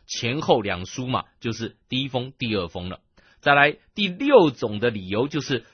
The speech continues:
作者跟使徒保罗是熟识的，他们彼此是认识的。那当然了，使徒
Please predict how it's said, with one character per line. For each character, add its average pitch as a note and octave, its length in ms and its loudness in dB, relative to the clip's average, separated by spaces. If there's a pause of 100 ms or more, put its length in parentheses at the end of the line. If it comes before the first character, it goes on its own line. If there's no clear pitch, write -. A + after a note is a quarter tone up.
(120)
作 A#3 280 8
者 A2 200 -2
跟 E3+ 200 -2
使 - 300 -10
徒 B2 200 -6
保 F2 300 -4
罗 G#2+ 340 -2
是 C3 240 -6
熟 F#2+ 500 -12
识 E3+ 240 -6
的， - 160 -12 (480)
他 G#3+ 140 4
们 G#3 240 -2
彼 D#3+ 240 -6
此 G2 300 -12
是 C#3 180 -8
认 F#3+ 320 2
识 - 180 -8
的。 - 180 -14 (380)
那 B3 280 4 (280)
当 D3 200 4
然 A#2+ 140 2
了， B2 180 -2 (120)
使 B2+ 380 -8
徒 C3 460 -6